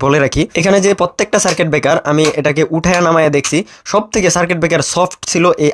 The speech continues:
আকিজের সার্কিট ব্রেকারটা, এতটাই সফট, হালকা টাচ করলেই পড়ে যেত। So লোড on করে দিলাম, এখানে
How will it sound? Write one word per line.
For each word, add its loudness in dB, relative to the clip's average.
আকিজের 0
সার্কিট -2
ব্রেকারটা, -2
এতটাই 0
সফট, 0
হালকা 0
টাচ 0
করলেই 2
পড়ে 4
যেত। 0
So 2
লোড 6
on 2
করে 0
দিলাম, 2
এখানে -2